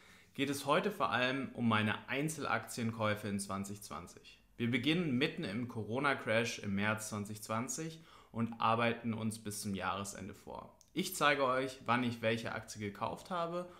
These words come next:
und wie diese seitdem performt haben. Zudem sage ich euch am Ende des Videos, wie sich meine Einzelkäufe gegenüber dem S and P fünfhundert und dem dax geschlagen haben.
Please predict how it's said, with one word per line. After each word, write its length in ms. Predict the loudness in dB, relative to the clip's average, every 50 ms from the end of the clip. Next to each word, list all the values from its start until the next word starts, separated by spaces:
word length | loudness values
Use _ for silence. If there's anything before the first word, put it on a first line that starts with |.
| -20 -20 -20 -20 -16 -6 -2
und 240 | 0 0 2 4
wie 140 | 4 4 4
diese 280 | 4 4 4 4 2 2
seitdem 480 | 2 2 2 2 2 2 2 2 2
performt 520 | 0 -2 -6 -6 -4 -4 -4 -4 -6 -8 -8
haben. 340 | -8 -8 -8 -8 -10 -14 -14 -18 -20 _ _ _ _
Zudem 480 | -14 -10 -4 0 2 2 2 2 2 2
sage 240 | 4 4 4 4 2
ich 160 | 0 0 -2
euch 160 | -2 -2 -2
am 140 | -2 -2 -2 -2
Ende 260 | -2 -2 0 0 0
des 200 | 0 -2 -4 -4
Videos, 640 | -4 -4 -2 -2 0 0 -2 -2 -4 -6 -10 -14 -18 -20 -20 -20 -20 _ _ -4
wie 120 | -2 -2
sich 160 | 0 0 2
meine 260 | 2 2 4 2 2
Einzelkäufe 1040 | 2 2 2 2 0 -2 -4 -4 -2 0 2 2 2 2 2 2 2 2 0 0 -2 -2
gegenüber 400 | 0 0 0 0 0 0 0 2
dem 160 | 2 0 0
S 220 | -2 -2 -4 -4
and 140 | -4 -6 -6
P 120 | -6 -8
fünfhundert 960 | -6 -4 -4 -4 -4 -4 -6 -4 -2 -2 0 2 2 2 2 2 0 -6 -12 -16 -20 -20 -20 -20 -20 _ _ _
und 320 | 0 0 0 0 0 0 0
dem 180 | 0 0 2
dax 440 | 4 2 2 2 -2 -4 -6 -4 -4
geschlagen 540 | -6 -6 -2 0 0 0 0 0 -2 -4 -4
haben. 400 | -4 -4 -6 -6 -8 -10 -10